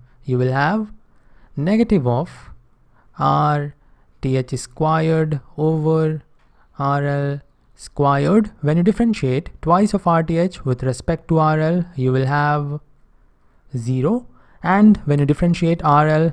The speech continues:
with respect to R L, you will have one.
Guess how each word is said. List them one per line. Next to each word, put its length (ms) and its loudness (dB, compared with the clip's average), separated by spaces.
with 160 -2
respect 440 -4
to 120 2
R 200 2
L, 320 0
you 140 0
will 140 2
have 520 0
one. 600 -2